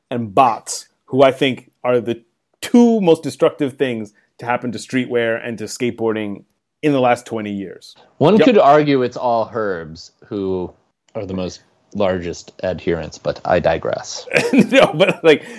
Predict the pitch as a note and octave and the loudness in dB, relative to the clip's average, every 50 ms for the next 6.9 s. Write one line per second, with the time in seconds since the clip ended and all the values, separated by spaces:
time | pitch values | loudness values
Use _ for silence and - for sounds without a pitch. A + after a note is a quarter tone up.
0 | F#3+ - F#3 F#3+ E3+ D3 B2+ A#2+ - - - - C#3+ E3 F#3+ - - D#3 C#3 E3+ | -2 2 6 8 8 8 8 6 2 -4 -6 -2 -2 -2 -2 -2 -6 0 2 2
1 | F#3 E3 F#3+ G3+ G3 F3+ F3 G#3 A3 G#3+ G3+ G3 D#3+ D#3+ D#3 F3+ F3+ D#3+ D3+ E3 | 2 4 2 0 2 4 4 6 6 6 4 2 0 0 2 2 2 4 2 0
2 | D#3+ C#3+ D#3+ D#3+ D3+ D#3+ E3+ F#3 F#3+ G3 - F3+ E3 D3+ - E3+ D3+ C#3+ C#3+ C#3 | 4 6 6 6 8 6 6 6 6 6 4 2 0 2 2 0 2 2 2 2
3 | A#2 B2 A#2 - - C3+ C3 C3 C3 C3 C3 - D#3+ D3+ C3 A#2+ A2 G#2 G#2 _ | 0 -2 0 2 2 2 4 2 0 -2 -2 -2 -2 0 0 0 0 -2 -4 _
4 | _ _ _ _ _ _ _ - - - - E3+ D3 B2 - B2+ - - C#3+ C3+ | _ _ _ _ _ _ _ -12 -12 -8 -6 -6 -4 -4 -6 -4 -2 0 0 0
5 | A#2+ B2 A#2 A2 G#2 G#2 G2+ - - A#2 A2+ - - - B2 B2+ C3+ C3 C#3 C3+ | 2 2 2 2 0 -2 -4 -4 -4 -4 -4 -6 -8 -6 -2 -2 -2 0 0 2
6 | A#2+ C#3 C3+ C#3 B2+ - C#3+ B2+ A2+ G#2 D#3 D#3 D3+ D3 C3+ B2+ A#2+ A#2 | 2 2 0 0 -2 -2 -2 -2 2 2 2 2 2 0 -2 -2 -4 -6